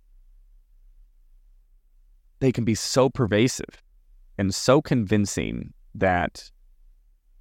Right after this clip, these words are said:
what's in your heart is wrong, or that even if it is right, that you won't be able to, uh,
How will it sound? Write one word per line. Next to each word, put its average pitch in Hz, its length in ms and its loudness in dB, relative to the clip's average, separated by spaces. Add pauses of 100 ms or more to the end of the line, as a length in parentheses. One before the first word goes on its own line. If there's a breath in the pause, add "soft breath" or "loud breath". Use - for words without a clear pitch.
(360)
what's 98 260 2
in 101 120 6
your 95 140 4
heart 90 240 4
is 85 180 0
wrong, 82 680 -2 (300)
or 90 160 2
that - 500 -2 (1120)
even 95 460 2 (480)
if 98 200 -2
it 82 140 -2 (260)
is 117 260 4
right, 69 380 -2 (600)
that 90 500 0 (1000)
you 95 240 0
won't 85 360 0 (100)
be 90 160 2
able 64 300 -2
to, 57 400 -6 (1300)
uh, 50 360 0